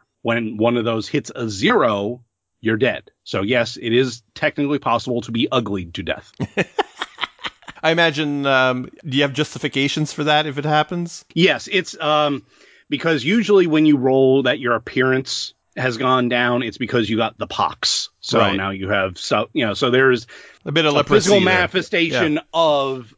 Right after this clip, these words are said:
Speaker 1: an internal issue.
Speaker 2: Right. <laughs> Okay. So yes, so you will be playing your, your heir probably. It's not the same character, but you can play the son of your character or the daughter of your
Speaker 1: Right.
Speaker 2: character and, and keep, like, a,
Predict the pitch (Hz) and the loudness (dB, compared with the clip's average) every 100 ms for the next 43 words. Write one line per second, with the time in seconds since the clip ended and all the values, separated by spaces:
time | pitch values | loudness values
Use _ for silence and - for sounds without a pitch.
0 | - 139 123 143 139 120 - 113 101 95 | -12 -8 -6 -4 -4 -4 -2 -2 -2 -4
1 | 80 _ _ 127 107 - 69 - - _ | -10 _ _ -6 -6 -10 -14 -18 -20 _
2 | 117 104 - - 170 - 156 - - 302 | -6 -6 -8 -6 -6 -4 -6 -6 -8 -10
3 | _ 359 - 320 - - - 220 - 175 | _ -6 -6 -10 -8 -14 -14 -12 -12 -4
4 | 214 220 302 - 180 160 226 202 247 165 | 0 2 0 0 0 4 4 4 2 2
5 | 196 - 165 180 170 147 131 110 - _ | -2 -2 0 2 2 2 2 0 -8 _
6 | 113 131 156 220 214 123 - 110 104 104 | -2 0 2 4 4 0 0 0 0 -6
7 | 120 123 - 160 - 294 240 226 175 139 | -10 -12 -6 -4 0 0 0 -2 -2 0
8 | 196 175 156 135 123 151 139 147 120 - | -2 -2 -2 -2 -2 -2 -2 -2 -2 0
9 | 190 160 117 120 110 123 104 101 - 104 | 0 0 -2 -6 -4 -2 -2 -2 -6 -6
10 | 98 104 113 143 143 131 110 104 85 107 | -6 -6 0 2 2 0 -6 -6 -4 -6
11 | 95 110 110 - - - - - 131 - | -8 -12 -14 -18 -20 -20 -10 -4 -2 0
12 | 165 143 135 127 113 98 | -2 0 -2 0 0 -2